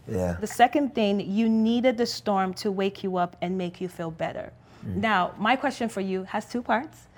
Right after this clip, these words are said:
Speaker 2: The first part is, have you, have you come to a place of, you know, are,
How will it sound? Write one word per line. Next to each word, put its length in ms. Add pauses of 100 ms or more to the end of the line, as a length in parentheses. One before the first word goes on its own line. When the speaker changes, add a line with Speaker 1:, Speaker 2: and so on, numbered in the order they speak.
(240)
Speaker 2:
The 80
first 320
part 260
is, 480 (380)
have 340
you, 600 (400)
have 180
you 100
come 320
to 800
a 60
place 560
of, 640
you 160
know, 220
are, 200